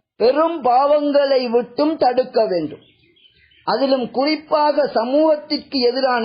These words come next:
மனித இனத்திற்கு எதிரான குற்றங்களில் இருந்து அவனை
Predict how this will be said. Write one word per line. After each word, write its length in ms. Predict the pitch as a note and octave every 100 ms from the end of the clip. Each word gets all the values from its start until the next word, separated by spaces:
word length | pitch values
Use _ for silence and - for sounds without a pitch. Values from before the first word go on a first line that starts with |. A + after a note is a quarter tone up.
| G#3
மனித 300 | G#3+ C4+ D4+
இனத்திற்கு 560 | C4+ C4 C4+ C#4 - C4
எதிரான 440 | A3+ B3 C#4 C4+ C4
குற்றங்களில் 800 | - A#3 - C#4+ C#4+ C4 B3 A#3
இருந்து 340 | B3 D4 D#4
அவனை 300 | C4 B3 A#3